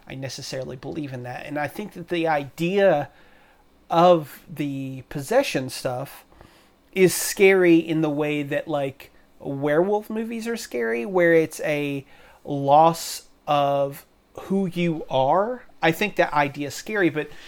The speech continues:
possession movies have been so played out that, like, I, I don't know that, like, they scare me anymore and stuff. You know, same thing with vampires,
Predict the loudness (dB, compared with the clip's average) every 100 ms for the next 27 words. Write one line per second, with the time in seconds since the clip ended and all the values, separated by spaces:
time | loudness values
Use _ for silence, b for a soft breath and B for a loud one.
0 | B B 0 2 0 2 2 0 0 -4
1 | -4 -2 -2 -2 0 4 4 4 0 -2
2 | -2 -2 -2 -4 -4 -6 -6 -4 -6 -6
3 | -6 -6 -6 -10 -8 -8 -8 -16 _ _
4 | _ -8 -8 -6 -6 -6 -8 -10 -10 -8
5 | -8 -8 -10 -10 -18 -20 _ _ _ _
6 | _ _ 0 6 6 4 2 0 -2 -2
7 | -4 -2 -2 -2 -4